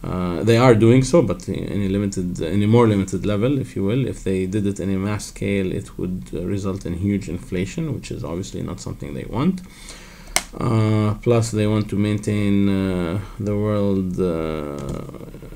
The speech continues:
credibility in the world for, for themselves and, uh, and their currency. So now, when, what brings us to the oil price? The oil price, frankly, uh,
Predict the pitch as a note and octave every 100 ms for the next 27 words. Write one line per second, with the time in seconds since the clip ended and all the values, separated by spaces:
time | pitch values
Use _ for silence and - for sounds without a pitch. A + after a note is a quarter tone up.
0 | - - - - - G#2 - - A2+ G#2+
1 | B2+ C3 A2 F#2+ F#2+ G2 G2 F#2+ F#2+ -
2 | G#2 G2 F#2+ - G#2+ F2 E2 E2 - F#2
3 | - G2+ F#2+ D#2+ D#2+ D#2 - - - A#2+
4 | G2 G2+ A2+ - D#3+ G2+ - - - -
5 | - - - - - - - - - B2+
6 | F2+ - - C3 B2+ G#2+ G2+ B2 - B2
7 | B2 B2 C#3+ B2+ B2+ - B2 A#2 A2 G#2
8 | - E2 - A2+ C#3 D#3+ - B2 A#2 -
9 | B2+ B2 A#2+ A#2 A#2 A2 F2 G#2 G#2+ G#2
10 | G2+